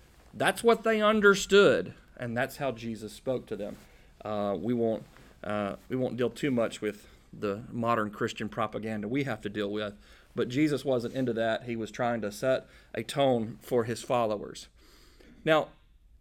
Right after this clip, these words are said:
I point you there to ignore it for now. Uh, come all the way south of Sea of Galilee, down the Jordan River,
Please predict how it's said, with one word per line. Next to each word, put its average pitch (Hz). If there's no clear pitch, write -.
I 143
point 269
you 185
there 135
to 147
ignore 143
it -
for 117
now. 101
Uh, 131
come 208
all 262
the 320
way 285
south 139
of 160
Sea 190
of 185
Galilee, 113
down 185
the 233
Jordan 190
River, 120